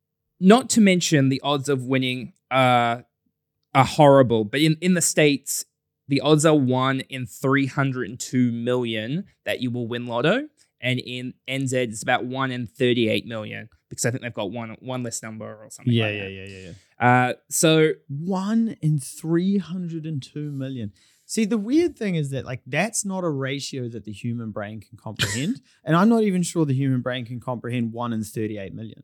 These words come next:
Speaker 1: Yeah.
Speaker 2: Like, if I told you to visually draw that for me in some way, you wouldn't be able to do it.
Speaker 1: Well, it's pretty much
Speaker 2: Well, without putting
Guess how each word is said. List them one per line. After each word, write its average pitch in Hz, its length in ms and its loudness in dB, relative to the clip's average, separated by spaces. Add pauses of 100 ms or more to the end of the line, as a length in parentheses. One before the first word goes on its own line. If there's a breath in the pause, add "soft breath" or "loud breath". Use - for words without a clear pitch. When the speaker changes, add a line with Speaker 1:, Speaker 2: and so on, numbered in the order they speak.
Speaker 1:
Yeah. 120 220 -2 (100)
Speaker 2:
Like, 151 120 6
if 165 140 2
I 170 120 -2
told 185 220 -4
you 180 100 -8
to 156 80 -2
visually 143 560 -4
draw 117 300 -12
that 131 240 -8
for - 80 -18
me 113 120 -8
in 104 100 -6
some 113 280 -8
way, 113 320 -12 (100)
you 135 160 0
wouldn't 147 260 2
be 123 100 -4
able 110 200 -8
to 95 80 -10
do 104 160 -12
it. - 100 -18 (120)
Speaker 1:
Well, 180 120 4
it's 175 100 -2
pretty 233 240 0
much - 340 -6 (200)
Speaker 2:
Well, 185 200 8
without 156 360 4
putting 147 260 -4